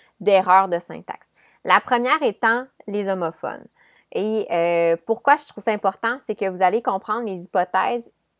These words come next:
euh, en lien avec le, la, la progression scolaire, puis moi, ça m'a vraiment parlé. Les homophones, faut savoir qu'il y avait une différence significative entre les niveaux scolaires, sauf entre la sixième année puis le secondaire deux. Je vous reviens avec l'hypothèse un petit peu plus tard.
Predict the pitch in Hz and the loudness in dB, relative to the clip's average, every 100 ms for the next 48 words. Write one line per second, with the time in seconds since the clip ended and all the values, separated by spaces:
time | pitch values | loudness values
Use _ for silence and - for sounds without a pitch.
0 | - - 180 165 160 160 151 - 185 180 | -14 -6 -2 -2 -2 -6 -10 -12 -8 -4
1 | 202 214 185 - - 180 170 180 170 165 | -2 -2 -4 -6 -8 -4 -2 -2 -2 -2
2 | 165 180 170 175 214 220 175 170 202 - | -4 -6 -6 -6 -8 -6 -2 0 -2 -4
3 | 190 190 214 240 175 165 175 175 220 _ | -10 -4 -4 -2 -6 -6 -6 -4 -4 _
4 | - 170 160 160 _ _ _ _ - _ | -6 -4 -6 -10 _ _ _ _ -20 _
5 | _ _ 226 285 330 269 233 254 294 240 | _ _ 0 4 6 4 2 0 0 -2
6 | 220 202 269 226 196 190 185 302 311 247 | 0 2 0 -2 -2 -6 -8 -2 0 2
7 | 254 - 226 202 - 190 165 - 247 262 | 0 -2 -8 -8 -2 2 2 0 -6 -6
8 | - 233 277 285 208 196 202 226 - 180 | -2 0 2 0 -4 -4 -2 -4 0 2
9 | 170 190 247 262 - 370 381 - - 226 | 6 6 4 -2 8 10 10 6 -2 -2
10 | 233 196 - 185 196 196 185 226 202 175 | 2 -2 -2 -6 -4 -4 -4 -6 -10 -8
11 | 180 165 160 139 - - _ _ _ _ | -6 -4 -2 -4 -4 -18 _ _ _ _
12 | _ _ _ _ _ _ _ _ - 175 | _ _ _ _ _ _ _ _ -10 -10
13 | - 202 214 - 151 147 165 151 - - | -8 -10 -10 -6 -6 -4 -8 -12 -16 -20
14 | - - | -14 -14